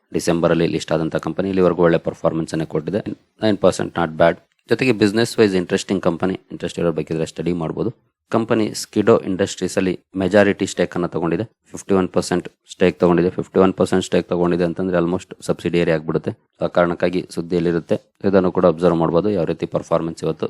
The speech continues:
ಈ ನ್ಯೂಸ್ ಗೆ ಸಂಬಂಧಪಟ್ಟಂತೆ ಸ್ಟಾಕ್ ಅಲ್ಲಿ ಇರುತ್ತೆ ಅಂತ. ನೆಕ್ಸ್ಟ್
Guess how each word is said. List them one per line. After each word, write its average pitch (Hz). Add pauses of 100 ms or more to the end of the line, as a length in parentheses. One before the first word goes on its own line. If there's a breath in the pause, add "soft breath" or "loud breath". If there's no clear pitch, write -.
ಈ 82
ನ್ಯೂಸ್ 85
ಗೆ -
ಸಂಬಂಧಪಟ್ಟಂತೆ 80
ಸ್ಟಾಕ್ 76
ಅಲ್ಲಿ 80
ಇರುತ್ತೆ 73
ಅಂತ. 71 (520)
ನೆಕ್ಸ್ಟ್ -